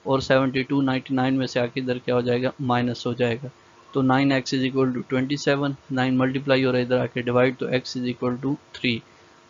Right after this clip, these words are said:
आपका main मकसद था, कहता find the numbers, उन्होंने कहा था number find करें। तो number आपने जो let किए थे फ़ाइव एक्स और एट एक्स थे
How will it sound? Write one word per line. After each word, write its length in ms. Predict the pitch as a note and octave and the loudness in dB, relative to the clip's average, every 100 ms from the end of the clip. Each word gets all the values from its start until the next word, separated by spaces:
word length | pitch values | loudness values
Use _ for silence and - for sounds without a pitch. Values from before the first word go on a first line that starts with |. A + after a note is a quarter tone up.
| _ - | _ 2
आपका 560 | C#3 C#3+ D#3 D#3 D#3 - | 2 4 4 6 6 0
main 320 | C3 C3+ D3+ | 0 2 2
मकसद 360 | D3 C3+ D3 C#3 | 0 0 -2 0
था, 80 | D3 | -2
कहता 280 | C#3+ C3+ D3 | 0 0 0
find 340 | C#3 C3+ C3+ C3 | 0 0 0 0
the 160 | C3 | 0
numbers, 400 | B2 B2 A#2+ - | 2 2 2 -2
उन्होंने 260 | C3+ C#3 C3 | 0 0 2
कहा 180 | C3+ B2+ | 2 2
था 140 | D3+ | 2
number 360 | C3+ C3+ C#3 B2+ | 2 2 0 0
find 360 | - B2 B2 | -2 -2 -2
करें। 240 | - A#2 C3 - - - | -4 -6 -8 -16 -20 -6
तो 60 | C3+ | -2
number 320 | C3 C#3+ D3+ | 0 4 6
आपने 420 | C#3+ C#3 D3 C#3+ | 6 4 -2 -2
जो 140 | C3+ C3+ | 0 2
let 240 | C3 C3 C#3+ | 2 2 0
किए 120 | C3+ | 0
थे 140 | C#3+ | 0
फ़ाइव 380 | C3+ C3 C#3 C#3 | 0 2 2 2
एक्स 200 | C3+ - | -4 -4
और 240 | C3 B2 C3+ | -4 -2 0
एट 180 | C3+ D3 | 0 0
एक्स 320 | C#3+ - - | -2 -6 -4
थे 140 | C3+ | -4